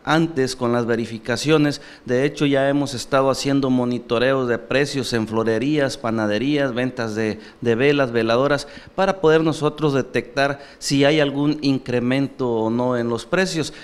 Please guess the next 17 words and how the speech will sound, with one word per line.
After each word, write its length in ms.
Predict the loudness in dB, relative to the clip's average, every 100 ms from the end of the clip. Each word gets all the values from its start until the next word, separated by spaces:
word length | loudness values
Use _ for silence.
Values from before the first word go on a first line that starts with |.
| -14
Si 140 | -4
bien 200 | 0 0
es 100 | 0
cierto 360 | 0 0 0 -4
que 120 | -2
los 140 | -2 -2
precios 380 | -2 0 -2
se 140 | -2 0
regulan 500 | 0 0 2 2 0
de 80 | -2
acuerdo 400 | 0 -2 0 0
a 40 |
la 100 | 0
oferta 380 | -2 -4 -4 -4
y 40 |
la 120 | 0 2
demanda, 480 | 2 0 0 -2